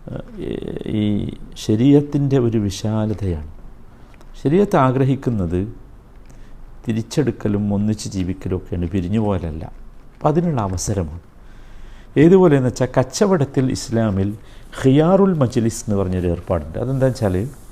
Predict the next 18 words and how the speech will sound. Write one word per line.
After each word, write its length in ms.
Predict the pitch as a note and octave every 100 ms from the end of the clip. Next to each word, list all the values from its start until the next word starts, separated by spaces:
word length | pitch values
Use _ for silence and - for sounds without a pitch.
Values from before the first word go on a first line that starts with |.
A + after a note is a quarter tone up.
| - - - - - - - - A#2+
നമ്മൾ 260 | D3 F#3+ F3
കച്ചവടം 460 | D#3 - E3 E3 D#3+
നടത്തി 540 | D3 C3+ - C3+ C3 - - -
ആ 160 | B2 D3
ഷോപ്പിൽ 600 | C3 B2 B2+ C3 E3 E3+ -
തന്നെയാണുള്ളത് 720 | B2+ C3 C3 A#2 G#2+ G2 G2
സാധനം 400 | F#2 G2+ G2+ G#2+
വാങ്ങിയിട്ട് 380 | G#2+ G2 F#2+ G#2
എങ്കിൽ 460 | G2 E2+ E2+ F2+ A2 - - - - - - - - - - - -
ഇസ്ലാമിക 520 | - C3 D3+ F3 F#3+ F#3
നിയമം 420 | C3+ B2 B2+ A#2
അനുസരിച്ച് 720 | G2 F2+ F#2 F2+ - G#2 B2 - - - -
ആ 160 | A#2 F3+
സാധനം 680 | - A#2 A2 A2 A#2 A#2 A#2 -
തിരിച്ചു 320 | B2 C3 E3+
കൊടുക്കാൻ 640 | C3 G2+ - G2+ G2 G2 G#2+ - - - - - - - - - - - - - -
ഈ 320 | G2+ G#2 G2+
കസ്റ്റമർക്കും 880 | - G2+ - - B2 A#2+ - G#2+